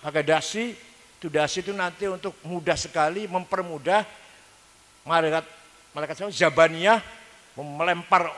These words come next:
yang pakai dasi ke neraka, gampang pegang dasinya.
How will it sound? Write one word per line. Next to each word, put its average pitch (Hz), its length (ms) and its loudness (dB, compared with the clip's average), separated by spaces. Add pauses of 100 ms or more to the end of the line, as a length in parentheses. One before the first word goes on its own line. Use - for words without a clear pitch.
(140)
yang 165 240 0
pakai 165 240 -4
dasi 156 280 -4
ke 170 120 -12
neraka, 185 280 -6 (120)
gampang 170 360 0
pegang 151 280 -8 (160)
dasinya. 151 440 -6